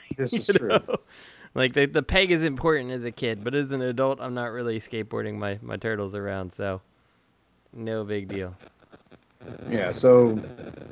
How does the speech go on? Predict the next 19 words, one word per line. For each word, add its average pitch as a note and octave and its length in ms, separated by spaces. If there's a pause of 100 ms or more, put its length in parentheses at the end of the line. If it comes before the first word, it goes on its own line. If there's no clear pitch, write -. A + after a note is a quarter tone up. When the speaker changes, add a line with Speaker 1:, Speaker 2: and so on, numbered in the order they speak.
(100)
Speaker 1:
um, A#2 580 (1080)
yeah. G2+ 300 (1080)
Uh, C3 60 (140)
up E3+ 140
next, F3 440
Fans F#3+ 400
Hobby. C3 320
So C3 240
we C3 160
know E3+ 160
about D#3+ 260
some D3 240
of A#2+ 60
the A#2 60
stuff G#2 220
they've F#2+ 140
done F2+ 140
Speaker 2:
Mm-hmm. G#2 160
Speaker 1:
already. G#2 200